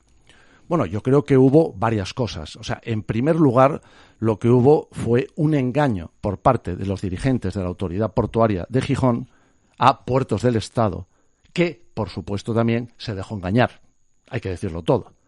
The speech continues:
Unos engañan y otros se dejan engañar. Porque si Puertos del Estado hubiera dicho que no, la ampliación no se hubiera hecho.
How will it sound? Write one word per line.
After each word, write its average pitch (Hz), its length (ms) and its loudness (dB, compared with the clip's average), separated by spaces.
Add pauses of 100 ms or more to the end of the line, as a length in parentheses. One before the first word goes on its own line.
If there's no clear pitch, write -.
(180)
Unos 147 340 0
engañan 139 540 0
y 113 80 -4
otros 110 220 -4
se 101 80 -8
dejan 104 220 -8
engañar. 85 400 -10 (520)
Porque 104 320 -10
si - 200 -6
Puertos 135 360 -2
del 135 100 0
Estado 117 280 0
hubiera 104 200 -4
dicho 110 220 -6
que 123 100 -2
no, 120 160 -4 (220)
la 101 80 -6
ampliación 95 400 -8
no 95 60 -8
se - 80 -14
hubiera 80 220 -14
hecho. - 200 -16